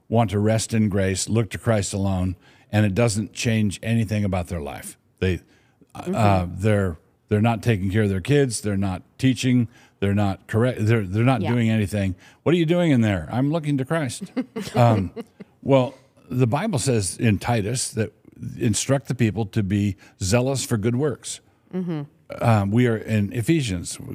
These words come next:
Speaker 1: God, we are God's workmanship, created in Christ Jesus to do good works. So we're not saved by good works, but we are saved to good works.
Speaker 2: Which he prepared in advance for
Speaker 1: For
Speaker 2: us
Speaker 1: us
Speaker 2: to
Speaker 1: to
Speaker 2: walk
Speaker 1: do.
Speaker 2: in, which makes it funnier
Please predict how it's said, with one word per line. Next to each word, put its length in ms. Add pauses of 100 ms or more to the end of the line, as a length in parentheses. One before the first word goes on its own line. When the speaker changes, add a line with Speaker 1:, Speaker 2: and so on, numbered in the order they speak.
Speaker 1:
God, 300
we 180
are 80
God's 260
workmanship, 640 (240)
created 420
in 80
Christ 300
Jesus 420
to 140
do 220
good 180
works. 460 (600)
So 440 (240)
we're 80
not 160
saved 260
by 180
good 180
works, 320
but 160
we 180
are 140
saved 340 (220)
to 180
good 160
works. 400
Speaker 2:
Which 200
he 240
prepared 600
in 160
advance 560
for 120
Speaker 1:
For 40
Speaker 2:
us 80
Speaker 1:
us 80
Speaker 2:
to 100
Speaker 1:
to 60
Speaker 2:
walk 100
Speaker 1:
do. 80
Speaker 2:
in, 260
which 240
makes 280
it 100
funnier 520